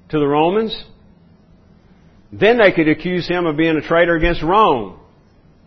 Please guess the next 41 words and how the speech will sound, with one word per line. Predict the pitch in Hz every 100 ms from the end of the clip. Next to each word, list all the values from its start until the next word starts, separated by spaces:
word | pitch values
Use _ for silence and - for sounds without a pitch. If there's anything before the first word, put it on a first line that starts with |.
| _ _ - _ - -
Say, | 123
"This | 127 151
man's | 170 175 147
an | 170
insurrectionist," | 175 180 180 226 226 202 165 113 - - - - -
which | 117 -
they | 117 113
did | 156 135 - - -
ultimately | 107 110 104 107
accuse | 101 110 104
him | 104
of | 92
being. | 107 117 131 - - - _ - - -
But | 180
they | 185
thought | 185 202 170
they | 160
had | 180 156
him | 156
either | 147 127
way. | 135 101 85 - - - _ _ 143
"Is | 139
it | 240 165
lawful | 180 196 202 214
to | 196
pay | 170 175 165
tax?" | 165
And | 151
they | 165 143
hated | 139 127 117
tax | - 107 - -
collectors. | 110 101 - 101 - 117 - - -
<laughs> | -
Jews | 113 160 131 -
hated | 127 110 - - - -
paying | 135 127 120
taxes, | - 131 127 127 110
and | 120
they |
hated | 120 123 113 -
tax | - 107 104